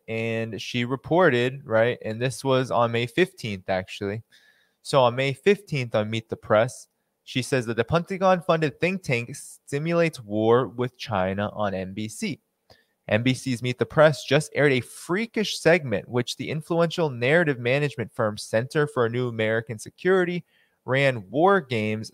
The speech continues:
simulating a hot war with China. And as you see here, it's over Taiwan, right? They're talking about a possible conflict with China. So that aired on N B C's Meet the Press,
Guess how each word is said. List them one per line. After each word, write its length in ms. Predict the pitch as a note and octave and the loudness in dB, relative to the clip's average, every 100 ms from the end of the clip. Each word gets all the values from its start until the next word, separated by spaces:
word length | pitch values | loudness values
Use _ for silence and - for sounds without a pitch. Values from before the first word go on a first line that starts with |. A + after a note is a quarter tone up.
| - | -8
simulating 720 | - C#3 C#3+ C#3+ B2 C3 C3 | -6 -2 0 0 0 0 0
a 100 | C3+ | -2
hot 420 | - G2 G2+ - | 0 4 4 2
war 280 | G#2 G#2+ G#2+ | -2 0 0
with 140 | A2+ | -2
China. 360 | - D#3+ D#3 A2 | 2 2 4 2
And 80 | G2+ | 0
as 140 | G2 | -2
you 80 | G2 | -4
see 180 | - G#2 | -8 -6
here, 280 | F#2+ F#2+ G2 | -2 0 0
it's 100 | - | 0
over 320 | F#2 F#2+ F#2 _ _ _ _ _ - | 0 0 -4 _ _ _ _ _ -20
Taiwan, 680 | - G2 F2+ A#2+ C3+ F#2+ F2+ | 0 2 4 4 6 4 2
right? 200 | F#2 F#2 | -2 -2
They're 80 | G2 | -4
talking 380 | - F#2+ G2 F#2 | -2 -4 -4 -4
about 300 | G2 F#2+ - _ _ _ _ _ _ _ _ _ _ _ | 0 0 -2 _ _ _ _ _ _ _ _ _ _ _
a 120 | A#2+ | 2
possible 440 | A2+ A2+ A2 A2+ G#2 | 6 6 6 -2 -4
conflict 400 | - G2 - G#2 | 0 0 0 -2
with 120 | G#2+ | 0
China. 260 | D#3 E3 B2 | 2 2 2
So 120 | C3 | 2
that 180 | D#3+ - - | 2 2 -2
aired 540 | D3 F#3 E3+ A2+ G#2 - _ B2+ | 0 2 2 2 -2 -8 _ -2
on 400 | B2+ B2+ B2 - _ | 0 0 -2 -10 _
N 160 | C3 C3 | -4 -2
B 160 | B2+ A#2 | -2 -4
C's 320 | - A#2 G#2+ | -6 -8 -6
Meet 200 | G#2+ - | -8 -8
the 60 | |
Press, 720 | - - D#3 D3+ - - - | -14 0 2 2 -2 -16 -20